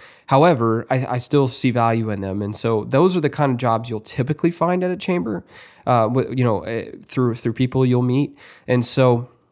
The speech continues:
I wanted to get more one-off jobs just to kinda help me this year, s-, especially since they, remember, I lost out on a lot of work. So after was, uh, Ellie was born and we were home from the hospital, it helped me kinda get my business back up and running,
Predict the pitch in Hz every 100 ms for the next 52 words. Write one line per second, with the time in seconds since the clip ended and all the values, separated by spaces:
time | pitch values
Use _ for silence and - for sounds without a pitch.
0 | _ _ _ _ - - _ _ _ -
1 | 131 135 123 123 131 170 175 - 135 120
2 | 135 131 139 131 131 131 127 127 117 117
3 | 120 120 - 123 113 117 107 117 117 117
4 | - 117 117 117 - - 120 113 117 107
5 | - 113 - 120 117 107 107 107 107 -
6 | 104 101 98 101 98 90 104 107 - -
7 | - - - - - 127 131 113 110 104
8 | 117 120 110 110 127 143 131 113 107 107
9 | 120 113 107 113 110 - 113 107 113 120
10 | 113 - 110 101 104 104 113 110 110 -
11 | 107 107 117 104 104 110 110 104